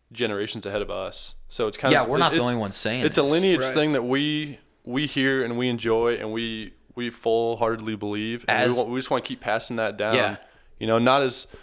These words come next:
Speaker 1: not as necessarily like a lineage thing, like
Speaker 2: Well, as
Speaker 1: passing
Speaker 2: a
Speaker 1: down
Speaker 2: con-
Speaker 1: to my son, but, like, you know, spreading it to these people who are our age who didn't have a chance to hear it
Speaker 3: Mm-hmm.
Speaker 1: from
Speaker 2: As
Speaker 1: people above them.
Speaker 2: As a hunter,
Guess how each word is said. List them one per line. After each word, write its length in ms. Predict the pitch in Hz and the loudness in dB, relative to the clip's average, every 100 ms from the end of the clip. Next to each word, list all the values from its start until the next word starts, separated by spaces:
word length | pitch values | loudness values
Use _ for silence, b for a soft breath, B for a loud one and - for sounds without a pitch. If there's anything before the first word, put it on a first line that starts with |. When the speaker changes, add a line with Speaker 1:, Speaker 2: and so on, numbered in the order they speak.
| B B | B B
Speaker 1:
not 180 | 139 139 | 2 2
as 80 | |
necessarily 320 | 139 135 147 131 | 0 -2 0 0
like 60 | |
a 40 | 117 | 2
lineage 460 | 123 135 131 117 | 2 2 0 -2
thing, 300 | - 117 120 | -2 -2 0
like 380 | 117 104 - - - - - | -2 -4 -6 -20 -20 -6 4
Speaker 2:
Well, 120 | 139 | 6
as 100 | 135 | 6
Speaker 1:
passing 80 | 127 | 4
Speaker 2:
a 20 | |
Speaker 1:
down 80 | 127 | 4
Speaker 2:
con- 60 | |
Speaker 1:
to 40 | 120 | 4
my 160 | 117 | 2
son, 480 | 113 - 135 131 113 | 0 2 2 2 0
but, 140 | 107 104 | -2 0
like, 300 | 107 - 135 | -2 -4 -4
you 60 | |
know, 200 | 117 110 104 | -2 -2 -4
spreading 460 | - - - 131 147 | -10 -6 2 2 2
it 80 | 120 | -2
to 60 | |
these 160 | 123 120 | -4 -4
people 320 | - 120 123 | -2 -2 0
who 100 | 117 | 2
are 120 | 104 101 | 0 2
our 200 | 113 110 | 2 2
age 260 | 110 113 | 0 -2
who 80 | - | -6
didn't 220 | 107 113 107 | -6 -6 -4
have 100 | 104 | -6
a 60 | |
chance 340 | - 104 107 - | -6 -6 -6 -8
to 80 | 98 | -4
hear 220 | 110 104 | 0 2
it 140 | 101 | 0
Speaker 3:
Mm-hmm. 280 | - 139 127 | -4 -12 -6
Speaker 1:
from 40 | 123 | 2
Speaker 2:
As 300 | 113 127 120 | 6 6 4
Speaker 1:
people 280 | 123 107 101 | -2 -2 -4
above 280 | 104 101 101 | -2 -4 -4
them. 280 | 107 101 - | -6 -8 -2
Speaker 2:
As 260 | 110 127 139 | 0 0 0
a 60 | 110 | -2
hunter, 540 | 113 110 107 101 98 | -2 -4 -2 -2 -4